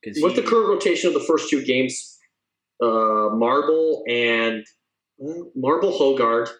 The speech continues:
Speaker 2: and then Malik Hall is, like, the first guy off the bench. And when Malik comes in, he goes to the three, he goes to the wing, he doesn't come in for the four. So we're a little bit bigger in some situations.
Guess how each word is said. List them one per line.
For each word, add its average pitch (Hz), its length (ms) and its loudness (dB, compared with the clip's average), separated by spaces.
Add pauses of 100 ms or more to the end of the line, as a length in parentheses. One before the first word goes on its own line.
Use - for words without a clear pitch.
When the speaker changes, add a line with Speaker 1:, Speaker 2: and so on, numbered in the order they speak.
(260)
Speaker 2:
and 120 140 0
then 117 340 0
Malik 135 280 2
Hall 113 340 0
is, 107 120 0
like, 104 140 0
the - 160 -8
first 117 200 0
guy 110 140 2
off 101 160 -2
the 107 60 2
bench. 104 320 0
And 117 100 2
when 110 160 2
Malik 123 300 2
comes 120 260 -2
in, 117 180 2
he 127 120 -8
goes 127 240 0
to 117 80 -14
the 110 220 -2
three, 113 320 0 (160)
he 131 80 -2
goes 131 180 2
to 139 60 0
the 117 120 2
wing, 113 220 2
he 117 100 0
doesn't 113 240 -2
come 110 160 -4
in 107 80 -2
for - 120 -4
the 98 160 0
four. - 260 -8 (560)
So - 160 -4
we're 120 160 2
a 120 40 0
little 131 180 2
bit 131 200 0
bigger 123 420 0
in 123 120 -6
some 113 180 0
situations. 110 880 -4